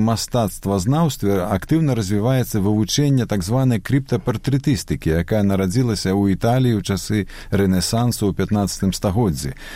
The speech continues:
Мастакі актыўна ў вобразы біблейных персанажаў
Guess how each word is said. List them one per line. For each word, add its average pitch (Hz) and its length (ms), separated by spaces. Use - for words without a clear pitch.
Мастакі 123 400
актыўна 127 880
ў 101 160
вобразы 101 640
біблейных 110 720
персанажаў 95 1040